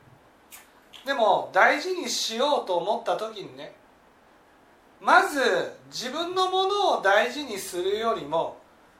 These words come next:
人のものを大事にね、人のことを大事に、人のものを大事にしてあげなければ、自分自身のものも大事にしようと思えないんです。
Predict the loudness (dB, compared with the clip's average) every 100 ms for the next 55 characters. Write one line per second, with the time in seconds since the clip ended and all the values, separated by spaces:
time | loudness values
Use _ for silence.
0 | _ -20 -6 -2 0 -2 -4 -4 -2 0
1 | 0 4 4 4 2 -6 -12 -12 -18 -18
2 | _ -14 -4 -2 -2 -4 -6 -6 -4 -2
3 | 0 2 0 0 -6 -14 -8 -6 -4 -4
4 | -4 -4 -2 -2 -2 2 2 2 -4 -12
5 | -12 -12 -4 -2 0 -2 -2 -2 -2 -4
6 | -6 0 0 0 -6 -16 -20 -20 -20 _
7 | -16 -10 -6 -6 -8 -8 -6 -4 -6 -6
8 | -2 -2 0 0 0 0 0 0 2 2
9 | 2 -6 -10 -10 -10 -8 -2 0 0 -2
10 | -8 -4 -4 -2 -2 -2 -4 -18 -20